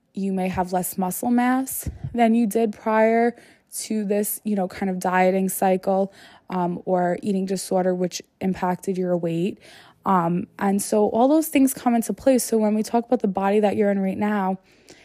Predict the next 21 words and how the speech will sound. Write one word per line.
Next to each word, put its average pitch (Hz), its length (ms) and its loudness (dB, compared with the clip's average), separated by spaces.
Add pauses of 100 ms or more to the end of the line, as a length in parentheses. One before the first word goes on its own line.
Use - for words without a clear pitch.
(200)
this 247 400 2
is 294 180 2
your 247 140 6
protective 208 640 -2
mechanism. 190 560 -2
Your 196 140 -2
body 190 340 0
is 214 180 -2
really 208 160 -2
smart, 185 440 -2
and 185 100 -8
it's 180 180 -4
going 196 340 2
to - 140 -10
want 185 200 0
to 196 100 -6
protect - 580 -6
you 240 140 0
and 220 120 0
preserve 180 500 -2
itself 233 480 0